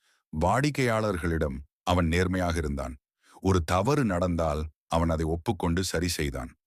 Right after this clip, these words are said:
அவன் ஒரு ஐ டி நிறுவனத்தின் மேனேஜருடன் நட்பு பாராட்டினான்.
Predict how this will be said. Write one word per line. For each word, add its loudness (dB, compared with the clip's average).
அவன் 4
ஒரு 0
ஐ 2
டி 0
நிறுவனத்தின் 2
மேனேஜருடன் 0
நட்பு -2
பாராட்டினான். -4